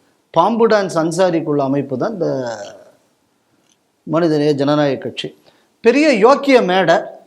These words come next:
இன்னொரு யோக்கியர் பேசி புட்டாரு. அவர் என்ன சொல்றாரு? ஒரு, "நான் ஒரு ஹிந்து முன்னணியில் இருந்தேன், நான் ஒரு ஹிந்துவாக இருந்தேன்" அப்படின்னு சொல்லிப்புட்டு அவர் வந்து இப்படி விநாயகர் சதுர்த்தி ஊர்வலம் அப்படி நடந்தது, இப்படி நடந்தது. என்னன்னா,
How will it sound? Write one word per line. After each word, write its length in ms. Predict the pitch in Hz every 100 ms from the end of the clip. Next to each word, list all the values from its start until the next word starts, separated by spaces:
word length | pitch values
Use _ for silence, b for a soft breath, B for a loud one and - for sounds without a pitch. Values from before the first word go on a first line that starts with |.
| _ -
இன்னொரு 380 | 233 311 311
யோக்கியர் 500 | 226 202 240 208 226
பேசி 280 | - 196 208
புட்டாரு. 400 | 151 135 135 127 - _ b b b b -
அவர் 140 | 131
என்ன 200 | 131 226
சொல்றாரு? 380 | 226 170 127 151
ஒரு, 520 | 175 143 139 143 -
"நான் 240 | - 165 180
ஒரு 180 | 160 151
ஹிந்து 240 | 156 160
முன்னணியில் 400 | 156 143 147 147
இருந்தேன், 640 | 131 127 113 135 107 - -
நான் 220 | 139 170
ஒரு 180 | 160 147
ஹிந்துவாக 440 | 143 147 147 135
இருந்தேன்" 580 | 139 123 117 143 - - _ _ - _ _ _ _ _
அப்படின்னு 440 | 127 127 180 240 233
சொல்லிப்புட்டு 520 | 190 208 180 131 110 285 - b b b -
அவர் 280 | 277 294 247
வந்து 300 | 208 190 277 254 220 208 190 175 170
இப்படி 220 | 180 170
விநாயகர் 480 | 185 190 170 156 156
சதுர்த்தி 200 | 139 151
ஊர்வலம் 380 | 151 151 147
அப்படி 340 | 147 147 156 147
நடந்தது, 480 | 160 165 151 151 151
இப்படி 280 | 147 143
நடந்தது. 300 | 156 165 165
என்னன்னா, 160 | 175 226